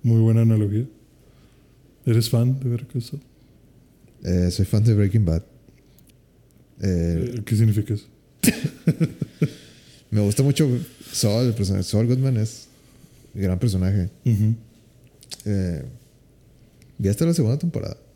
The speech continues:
Speaker 2: Y la verdad ya no me acuerdo, ni de la uno.
Speaker 1: Ok.
Speaker 2: Este, o sea, sí,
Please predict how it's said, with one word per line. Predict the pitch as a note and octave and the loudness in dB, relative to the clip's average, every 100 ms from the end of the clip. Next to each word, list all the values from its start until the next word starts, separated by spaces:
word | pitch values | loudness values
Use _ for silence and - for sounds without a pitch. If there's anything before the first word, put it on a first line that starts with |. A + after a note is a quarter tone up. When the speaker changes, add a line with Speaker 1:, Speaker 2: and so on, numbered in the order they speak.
| _ - - | _ -10 -2
Speaker 2:
Y | |
la | G2+ | 2
verdad | G2 F#2 | 2 2
ya | A2 | 2
no | B2 | 2
me | |
acuerdo, | A#2 F2 F2 G2 - _ G2 | 0 0 0 -2 -8 _ 2
ni | |
de | F#2+ F2+ | 2 2
la | F2 | 0
uno. | F2 F2 - _ _ _ _ - - | -2 -4 -8 _ _ _ _ -14 -2
Speaker 1:
Ok. | G#2+ G2+ - - _ _ - | -2 -2 -8 -20 _ _ -8
Speaker 2:
Este, | F#2 - - E2+ E2 D#2+ F2+ G2+ - - _ _ _ _ _ _ - - - - - _ _ _ - _ _ _ - | -8 -8 -2 0 0 -2 -6 -10 -20 -20 _ _ _ _ _ _ -14 -12 -10 -12 -16 _ _ _ -20 _ _ _ -6
o | A2 | 0
sea, | A#2 A2 | 2 0
sí, | - C3+ - | -2 -4 -4